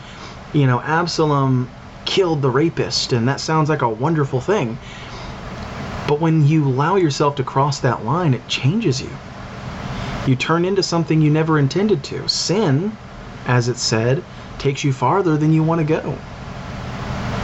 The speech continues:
And that's what happened to Absalom. He was warped from a champion of justice, a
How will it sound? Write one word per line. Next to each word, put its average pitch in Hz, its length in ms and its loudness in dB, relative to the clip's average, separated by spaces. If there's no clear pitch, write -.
And 127 100 2
that's 143 160 0
what 151 100 2
happened 160 280 2
to 127 60 2
Absalom. 131 480 0
He 143 140 4
was 135 200 2
warped 151 480 -2
from 139 560 0
a - 40 -12
champion 160 500 0
of 127 80 0
justice, 151 520 -2
a 107 120 -4